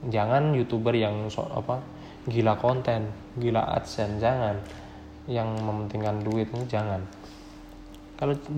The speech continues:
kalau bisa YouTuber yang bisa mengubah hidupmu, memotivasi hidupmu. Kayak bisa bercermin lah, kamu bisa bercermin dengan dia, berkiblat. Oh, mengevaluasi kesalahan-kesalahan dia,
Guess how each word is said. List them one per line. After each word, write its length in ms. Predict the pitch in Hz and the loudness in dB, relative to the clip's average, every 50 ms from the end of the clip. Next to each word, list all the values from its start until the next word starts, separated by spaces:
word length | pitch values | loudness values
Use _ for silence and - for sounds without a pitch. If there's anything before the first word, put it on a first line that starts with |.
| 143 151 - | -2 0 2
kalau 140 | - 143 143 | 4 6 6
bisa 400 | 139 131 - 175 175 165 - - - - - - - - - | 6 6 8 8 8 8 6 4 -2 -4 -8 -10 -8 -2 2
YouTuber 480 | 151 139 131 131 - 139 135 147 156 | 4 4 4 6 4 4 6 8 8
yang 160 | 160 156 147 | 8 8 6
bisa 240 | 143 131 127 - 151 | 6 4 4 4 4
mengubah 400 | 147 147 143 139 135 131 131 127 | 4 6 6 6 6 8 6 6
hidupmu, 720 | 131 123 131 131 - 147 143 131 113 107 107 - - 147 135 | 6 6 6 6 6 6 6 6 4 2 0 -4 -4 -2 0
memotivasi 720 | 127 123 123 123 127 131 127 - 127 123 - - 131 123 | 2 4 4 4 4 4 4 4 2 2 2 2 2 4
hidupmu. 480 | 120 131 123 123 139 139 139 127 110 104 - - - - - - - - - - - - - - - - - - - - - | 6 4 4 6 6 6 6 6 6 4 0 -6 -12 -14 -16 -16 -16 -16 -18 -18 -18 -18 -18 -18 -18 -18 -18 -18 -16 -4 0
Kayak 680 | - 120 117 113 110 110 110 107 107 107 - - - - - - - 170 | 2 4 6 6 6 8 8 8 8 8 6 4 -2 -8 -12 -12 -4 0
bisa 320 | 135 127 117 - 127 123 123 120 120 117 117 113 117 120 165 - - - 156 | 2 2 2 4 4 4 6 6 6 6 4 4 4 2 0 -4 -8 -4 0
bercermin 640 | 143 120 - 110 - - - 147 147 151 147 139 | 4 4 4 4 4 4 6 8 8 8 8 8
lah, 240 | 120 110 110 - - - | 8 6 4 2 -2 0
kamu 180 | 127 123 143 151 | 2 4 6 6
bisa 220 | 143 131 - 123 | 4 4 4 4
bercermin 500 | 120 - - - 120 120 123 123 120 120 | 2 2 2 2 2 4 4 4 4 4
dengan 300 | 117 120 117 117 113 113 | 2 2 2 2 2 4
dia, 240 | 117 123 120 113 107 | 4 4 4 4 4
berkiblat. 560 | 107 110 110 - - 135 127 - 202 185 - - - - - - - - - - - - - - - - - - - | 4 2 2 4 4 4 6 8 6 6 6 4 -4 -14 -16 -16 -18 -18 -18 -18 -18 -18 -18 -18 -18 -18 -14 -6 0
Oh, 340 | 139 139 139 139 131 123 120 120 | 4 6 6 6 6 4 2 0
mengevaluasi 680 | 117 117 117 113 110 - 113 113 113 113 113 - 120 | 0 0 0 2 2 4 4 6 6 4 2 2 -2
kesalahan-kesalahan 800 | - 117 110 - 113 110 110 110 113 107 - - 110 110 107 107 107 | -4 -2 -2 0 0 0 2 2 0 -2 -2 0 0 0 0 0 0
dia, 480 | 110 113 113 113 110 110 110 110 113 | 2 4 4 4 6 4 4 2 0